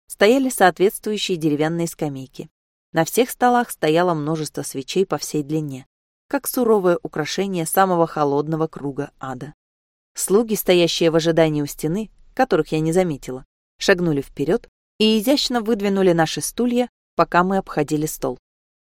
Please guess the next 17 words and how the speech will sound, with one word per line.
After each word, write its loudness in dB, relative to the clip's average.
Гнев 2
подождал, 4
пока 0
я 4
сяду, -6
прежде -2
чем -6
занять -4
свое -4
место. -10
Бокалы 4
с -6
темным 0
вином -2
были 6
быстро 0
наполнены -2